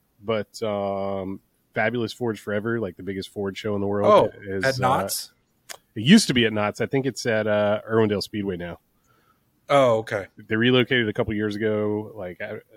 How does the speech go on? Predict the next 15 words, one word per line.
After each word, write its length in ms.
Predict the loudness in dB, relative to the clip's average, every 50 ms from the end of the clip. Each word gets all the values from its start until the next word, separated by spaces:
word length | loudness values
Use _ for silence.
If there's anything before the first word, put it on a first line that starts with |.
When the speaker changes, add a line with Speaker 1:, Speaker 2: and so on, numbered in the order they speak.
| -20 -20 _ _ -18
Speaker 1:
around 300 | -12 -8 -6 -4 -4 -4
the 60 | -4
pandemic, 380 | -4 -4 -4 -2 -2 -4 -4 -4
I 100 | -6 -8
think 180 | -8 -10 -10
twenty 200 | -8 -6 -6 -6
twenty-one. 440 | -6 -6 -6 -6 -4 -4 -4 -6 -6
So 160 | -8 -10 -10
I 40 | -10
think 220 | -8 -6 -6 -6 -6
it's 160 | -6 -8 -10
still 380 | -10 -6 -4 -2 -2 0 0
at 160 | -2 -2 -6 -6
Irwindale, 520 | -4 -2 0 0 2 2 0 0 -2 -4
but, 320 | -6 -8 -8 -10 _ -10